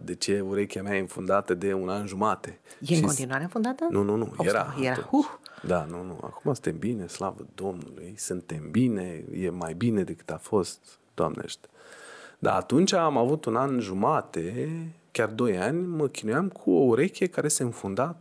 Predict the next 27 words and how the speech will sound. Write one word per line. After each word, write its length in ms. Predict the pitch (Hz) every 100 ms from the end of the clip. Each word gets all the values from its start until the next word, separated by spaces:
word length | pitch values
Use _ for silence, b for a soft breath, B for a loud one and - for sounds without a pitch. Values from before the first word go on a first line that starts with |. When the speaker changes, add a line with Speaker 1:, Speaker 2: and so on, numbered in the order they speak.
| _
Speaker 1:
tot 220 | - 151 151
timpul. 380 | 143 104 - - B B B
Singurul 340 | - 160 165
lucru 140 | 165 160
care 200 | 143 120
o 40 |
mai 200 | 110 104
desfunda 480 | 101 95 - 98 139
erau 340 | 160 160 160
niște, 560 | 147 143 - 147 143 135
bă, 160 | 110 107
aerosol 540 | 101 107 98 - 135 139
cu 120 | 98
dexametazonă 1000 | 90 92 - 90 87 - 85 120 156 135
Speaker 2:
Da. 80 | 135
Speaker 1:
ca 100 | 107
să, 320 | - 107 110 B B B B B B B B B B _
uh, 480 | - 104 - 95 73 -
dar 400 | - 123 127 110 - _
țin 200 | - 151
minte 240 | 156 143 143
și 120 | -
acum, 360 | 143 - 170 104 95 104 113
eram 560 | 113 107 113 117 117 113
desfundat, 840 | 120 156 - 107 90 85 120 156
eram 260 | 135 120
ok 220 | 120 -